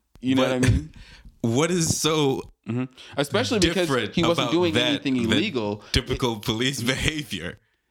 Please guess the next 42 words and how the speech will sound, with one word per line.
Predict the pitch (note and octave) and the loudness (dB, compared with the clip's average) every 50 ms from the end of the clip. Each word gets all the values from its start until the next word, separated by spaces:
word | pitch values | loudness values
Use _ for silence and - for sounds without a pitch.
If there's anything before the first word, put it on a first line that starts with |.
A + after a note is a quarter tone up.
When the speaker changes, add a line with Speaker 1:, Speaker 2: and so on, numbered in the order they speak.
| _ _ _ _ _ _ - | _ _ _ _ _ _ -4
Speaker 1:
No, | E3 G3+ A#3 | -2 -2 0
and, | C#3 D3+ D3+ | 0 0 -2
and | B2+ B2 C3+ B2+ | 0 -2 -2 -2
it's, | A2 G#2+ B2+ B2 A#2+ - - | -2 -2 -4 -4 -4 -4 -4
it's | A#2+ A2+ - - | -4 -4 -2 -2
wrong. | A#2+ C3 D3 F3 C#3 G2 F2+ G2 F#2+ D#2 | 0 0 0 0 0 -2 -4 -6 -8 -6
It's, | D#2+ A2+ A#2+ - | -4 -4 -2 -2
it's | B2 A#2+ - | -2 -2 -2
wrong | C#3+ C#3 C3+ B2+ A#2+ | 0 0 0 0 0
all | A#2 A2+ G#2+ G2+ | 0 0 0 0
around, | G#2+ B2 C#3+ B2+ G#2+ G#2+ | 0 0 -2 -2 -2 -2
and | A2 A2 | -2 0
that, | A2 A2 G#2+ | 0 0 0
that's | G2 A#2+ | 0 0
Speaker 2:
Okay. | G#2 G#2+ A2+ | 0 0 -2
Speaker 1:
what | |
I'm | B2 A#2 | -2 -2
pointing | A2 D#3 C#3+ B2+ B2+ C#3 | -2 -2 -2 0 0 -2
out. | C3+ A#2 | -2 -2
And | A2+ A#2+ | -2 -2
I'm | A#2+ B2 | -2 0
like, | B2+ B2+ B2+ B2 A#2 - - - | 0 0 0 0 -2 -6 -8 -10
Speaker 2:
<laughs> | - C3+ - B2 | -10 -8 -6 -4
Speaker 1:
th-, | B2 C3 C3 | -2 -2 0
it's | C#3+ C#3+ - - - | -2 -2 -4 -4 -6
so, | - - - - - - - D#3+ D#3 D#3 D#3+ D3+ D3+ D3 C#3 C3 - - _ - | -6 -4 -4 -4 -2 0 0 2 2 2 2 2 2 2 2 0 -2 -8 _ -6
and, | B2+ B2 B2 C3 | -6 -4 -4 -2
and, | - C#3 C#3 C#3 | 0 0 0 2
and, | C3+ C#3+ C#3 C#3+ D3 D3 C#3+ C#3+ C3 C#3+ | 2 0 2 4 4 4 4 2 2 0
and | D3 C#3+ C3 - | 0 0 0 0
to | - C3 | 0 0
your | A2+ A#2 D3 G#3 - | 0 2 0 0 0
point, | - F#3+ D3 C#3+ C3+ - | 0 0 0 0 0 -2
it's | C3+ C3 - | -2 -2 -2
so | - - - - F#3+ F3 D3 | -2 -2 0 0 0 0 0
typical, | C3+ - - - - G#3 - - G3+ F#3+ - - E3+ C#3+ C3+ C3 C3 B2+ - C3 B2 - - | -2 -4 -4 -2 -2 -2 -2 -2 -2 -4 -2 0 0 2 2 0 0 -2 -6 -12 -20 -14 -4
no | - C#3+ C#3 C#3+ C#3+ | 0 2 2 2 2
matter | D3 D3 C#3 B2+ | 0 0 0 -2
how | B2+ C#3 B2 A#2+ | 0 0 0 0
wrong | A#2+ C3 C3+ C3 B2+ A#2+ | 2 2 2 2 2 0
it | A#2 C3+ | 2 2
is, | F3+ G#3 F3 D#3 - | 2 2 2 0 -2